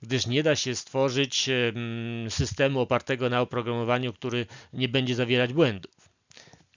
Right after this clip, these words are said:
Ale my jako społeczeństwo możemy zaakceptować narażenie na określone ryzyko, gdy jest ono akceptowalne. Jeśli teraz uwzględnimy ten akceptowalny poziom ryzyka w równaniu definiującym ryzyko,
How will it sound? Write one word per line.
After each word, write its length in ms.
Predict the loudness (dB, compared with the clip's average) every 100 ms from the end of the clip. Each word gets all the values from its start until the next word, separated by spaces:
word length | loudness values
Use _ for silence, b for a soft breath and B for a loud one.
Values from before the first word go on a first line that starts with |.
| _ 0
Ale 640 | 4 4 4 4 4 2 -8 b b b _ _ _ -8
my 160 | 0 2
jako 260 | 2 0
społeczeństwo 720 | -6 -4 -4 -2 -6 -8 -8
możemy 360 | -6 -4 -4 -2
zaakceptować 840 | -2 -2 -4 -12 -10 -6 -6 -4
narażenie 500 | -6 -4 -2 -4 -4
na 120 | -4
określone 460 | -6 -6 -8 -6 -6
ryzyko, 480 | -6 -8 -8 -4 -4
gdy 260 | -4 -2
jest 260 | 0 0 -2
ono 200 | -4 -2
akceptowalne. 880 | -4 -6 -6 0 2 2 -4 _ _ _ _ _ _ _ B B B B B B _ _ _
Jeśli 840 | 0 2 2 2 0 -2 0 0 2
teraz 400 | 2 2 2 0
uwzględnimy 680 | -4 -2 -2 0 -2 -2 -2
ten 320 | 0 -2 0
akceptowalny 760 | -6 -6 -14 -6 -2 0 0 -4
poziom 400 | -2 -2 -2 -4
ryzyka 400 | -4 -6 -2 -4
w 60 |
równaniu 460 | -2 -4 -2 -2 -2
definiującym 640 | -6 -8 -6 -6 -6 -6 -6
ryzyko, 720 | -4 -6 -4 -4 -2 -4